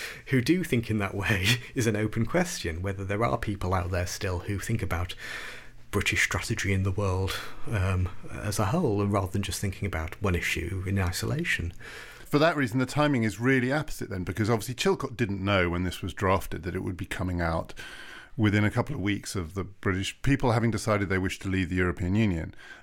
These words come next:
Speaker 2: But the fact that it has come out at this moment, I mean, so who knows where these people are who think these things, but the assumption has to be that those people are thinking them more acutely at the moment than they have for a while, because there is a real question to be asked about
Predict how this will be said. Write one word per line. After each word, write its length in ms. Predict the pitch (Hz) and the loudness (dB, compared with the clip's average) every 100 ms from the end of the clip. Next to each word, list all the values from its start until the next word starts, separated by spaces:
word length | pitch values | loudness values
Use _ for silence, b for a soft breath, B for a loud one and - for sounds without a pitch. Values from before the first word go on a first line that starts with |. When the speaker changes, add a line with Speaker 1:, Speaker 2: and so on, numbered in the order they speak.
| B | B
Speaker 2:
But 220 | - 160 - | -2 0 -2
the 80 | |
fact 240 | - 143 113 | 2 2 2
that 100 | 113 | -4
it 80 | 117 | -2
has 280 | 135 151 | 2 2
come 240 | - 104 92 | 0 -2 -2
out 200 | 87 80 | -2 -4
at 40 | |
this 200 | 92 - | -8 -4
moment, 260 | 95 90 101 | -4 -4 -2
I 20 | |
mean, 220 | 113 117 - - B B B 165 | -2 -4 -10 -18 B B B -14
so 240 | - 127 | -4 -2
who 260 | 123 117 147 | 2 4 6
knows 220 | 135 98 | 6 4
where 340 | 101 98 104 | 0 2 2
these 200 | 98 101 | 4 0
people 280 | - 95 92 | -2 -2 0
are 120 | 90 | 0
who 120 | 80 95 | 0 0
think 280 | 117 110 | 0 -2
these 180 | 98 90 | -4 -8
things, 320 | - 92 90 | -6 -6 -6
but 320 | - 107 - B B B B B - | -6 -8 -8 B B B B B -2
the 160 | 101 | 2
assumption 420 | 107 160 160 110 | 4 2 2 2
has 200 | 107 113 | 2 0
to 80 | - | -2
be 140 | 104 95 | -2 -2
that 220 | 92 98 | -2 2
those 200 | 107 110 | 2 2
people 260 | 107 101 | -2 0
are 60 | 92 | -2
thinking 400 | - 101 87 95 | 0 0 2 2
them 320 | 87 85 85 b b 104 | 2 2 -2 b b -2
more 300 | 98 95 90 | 2 4 2
acutely 420 | - 113 101 101 | 0 -2 0 -2
at 60 | |
the 80 | 98 | 2
moment 260 | 98 95 98 | 4 2 2
than 140 | 95 | 0
they 80 | 92 | 2
have 200 | 95 98 | 2 2
for 160 | - 95 | 0 0
a 60 | |
while, 260 | 135 143 85 | 4 4 2
because 300 | 85 - 85 | -2 -4 -2
there 180 | 87 95 | 2 4
is 200 | 123 123 | 4 0
a 60 | |
real 340 | 87 98 151 147 | -4 0 0 0
question 420 | - 131 - 104 | 0 -2 -2 -6
to 80 | - | -4
be 100 | 95 | 2
asked 300 | 95 80 87 | 2 2 -4
about 320 | 87 90 | -4 -4